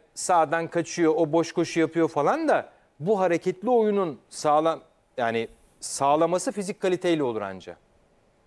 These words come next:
Osay Samuel ka-, kaç metre koştu bugün mesela orada? Sürekli gidip geliyor, sürekli gidip geliyor. Ve şimdi birinci gol, şu, bu birinci gol değil mi?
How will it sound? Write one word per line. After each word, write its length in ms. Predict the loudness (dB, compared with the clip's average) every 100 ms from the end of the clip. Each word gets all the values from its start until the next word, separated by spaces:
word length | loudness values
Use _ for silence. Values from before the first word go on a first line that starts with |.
| -16
Osay 340 | -4 0 0
Samuel 340 | 0 -2 -2 -4
ka-, 200 | -8 -10
kaç 220 | -4 -4 -4
metre 240 | -6 -6
koştu 320 | -8 -10 -12
bugün 160 | -12 -12
mesela 400 | -12 -8 -6 -6
orada? 280 | -6 -10 -14
Sürekli 440 | -2 0 0 -4
gidip 240 | -8 -10 -10
geliyor, 240 | -10 -8
sürekli 420 | -4 -2 -2 -6
gidip 240 | -12 -14 -12
geliyor. 260 | -10 -10 -12 _ _ _ 0
Ve 200 | 0 0 -10 _
şimdi 260 | -12 -10 -10 -4
birinci 320 | -2 -2 -2
gol, 220 | 2 2 2 -8
şu, 400 | -8 -8 -6 -8
bu 80 | -6
birinci 260 | -4 -4 -2
gol 220 | -2 0
değil 120 | -2
mi? 100 | -4